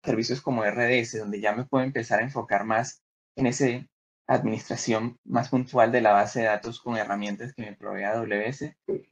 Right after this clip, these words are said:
Y ya del otro, em, lado del espectro, poder tener servicios abstractos o serverless, donde ya me enfoco mucho menos en esa carga operativa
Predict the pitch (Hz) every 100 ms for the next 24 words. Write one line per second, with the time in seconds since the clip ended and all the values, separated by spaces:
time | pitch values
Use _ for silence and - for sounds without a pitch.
0 | - 165 151 131 156 135 117 123 127 139
1 | _ _ _ _ 120 110 101 98 95 92
2 | - 104 104 113 107 - 101 98 110 123
3 | - _ _ _ - 110 95 98 107 101
4 | 101 139 _ _ - 117 104 95 98 98
5 | - 110 - 104 - 92 87 95 117 104
6 | 90 92 - - 107 98 92 95 117 -
7 | 113 - 123 147 _ _ _ _ 139 143
8 | 151 139 139 139 107 107 110 117 113 113
9 | 117 - _ _ _ - - 110 98 -
10 | 101 101 190